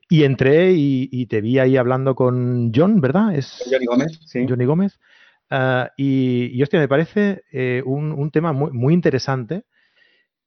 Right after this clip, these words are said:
Speaker 1: que se está poniendo muy de moda, que se está poniendo muy de actualidad. Y, y, y quería preguntarte en este sentido que, que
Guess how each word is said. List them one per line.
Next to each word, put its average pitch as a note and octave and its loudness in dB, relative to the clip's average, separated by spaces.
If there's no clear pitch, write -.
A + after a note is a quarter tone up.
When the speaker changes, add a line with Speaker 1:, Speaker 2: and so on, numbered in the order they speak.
Speaker 1:
que C3 0
se - -2
está B2+ -2
poniendo E3 2
muy D3 0
de C3+ 2
moda, D3 -4
que C3 -10
se G2+ -14
está A2+ -8
poniendo C#3+ -6
muy B2 -6
de A2 -2
actualidad. G#2+ -4
Y, B2+ -2
y, C3+ -8
y B2+ -6
quería B2+ -2
preguntarte F#3 -4
en B2+ -10
este - -14
sentido D#3+ -8
que, - -8
que A2+ -6